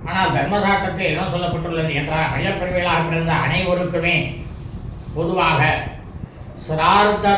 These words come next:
திதி மட்டும் ஒவ்வொரு தமிழ் மாதம் அமாவாசை என்று மறுதினமானது மறுமாதம் ஆரம்பிப்பதால்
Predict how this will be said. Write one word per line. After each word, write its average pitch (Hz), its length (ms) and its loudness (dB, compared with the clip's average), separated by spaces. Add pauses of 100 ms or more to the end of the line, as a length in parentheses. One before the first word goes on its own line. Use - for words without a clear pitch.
(120)
திதி 190 440 0
மட்டும் 196 560 0 (1600)
ஒவ்வொரு 202 400 4
தமிழ் 190 260 0
மாதம் 190 320 0
அமாவாசை 180 600 0
என்று 165 260 -2
மறுதினமானது 156 800 0 (280)
மறுமாதம் 185 640 0
ஆரம்பிப்பதால் 156 680 2